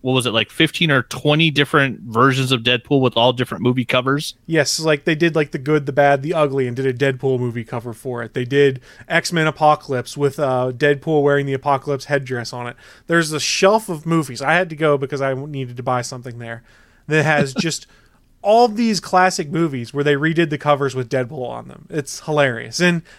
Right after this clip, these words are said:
Speaker 2: you know, it's kinda smart marketing 'cause there's probably a bunch of people like, "Oh, shit, I'm buying this movie now 'cause Deadpool's on it."
Speaker 1: Yeah. Yeah, the marketing campaign, yeah, it, it was as good with the first one as it is the second one. Like, it's, they're just, they're genius 'cause they don't,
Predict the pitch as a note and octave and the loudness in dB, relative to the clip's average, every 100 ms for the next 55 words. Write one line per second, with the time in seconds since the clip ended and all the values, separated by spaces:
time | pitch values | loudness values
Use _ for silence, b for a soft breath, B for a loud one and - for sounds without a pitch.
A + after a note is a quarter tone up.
0 | b D#3 E3+ G#3 G3+ - F#3 F3 - G3 | b -2 2 4 2 -2 -6 -6 -2 -2
1 | F3 E3 F#3 C#3+ C3 C3+ C3+ - D3 - | 0 0 0 -2 -8 -10 -10 -12 -12 -10
2 | F3+ A#3 G3 F#3 - D#3+ D3 B2+ b b | -8 -6 -4 -6 -6 -4 -4 -4 b b
3 | - E3+ - G#3+ F#3 D3+ D3+ F3 F3 F3 | -8 -6 -2 4 4 4 2 2 0 0
4 | F3+ G#3+ F#3+ D3 C3 C#3 F3+ G3+ G3+ D#3+ | 4 4 4 2 -2 -2 2 2 0 -4
5 | C3 B2 A2+ C3+ _ _ _ _ _ _ | -4 -6 -10 -18 _ _ _ _ _ _
6 | _ _ - B2 B2 B2+ _ _ _ _ | _ _ -2 2 2 0 _ _ _ _
7 | _ _ _ _ _ _ _ B B B | _ _ _ _ _ _ _ B B B
8 | B - B2+ C3+ D#3 E3+ F#3 D#3+ E3 D3+ | B 0 2 4 4 4 2 2 2 2
9 | D3 C#3+ B2+ A#2 A#2 A#2+ A#2 B2+ C3 B2 | 2 4 4 4 4 2 -2 2 0 0
10 | A2+ D3+ C#3 C3+ A#2 - C#3+ - C3 B2 | -2 0 0 0 -2 0 0 0 -2 0
11 | B2+ A#2+ A2 C#3+ B2 C#3 B2 B2+ B2 A2 | -2 -4 -6 -4 -2 -2 -2 -2 -2 -2
12 | G2 A2+ G#2+ - - b b b C3+ C3 | -2 -4 -6 -14 -16 b b b 0 0
13 | D#3+ - C#3+ B2 - C#3+ D#3+ - C3 C3+ | -2 0 -2 0 0 2 2 0 0 2
14 | B2 F3 | 2 0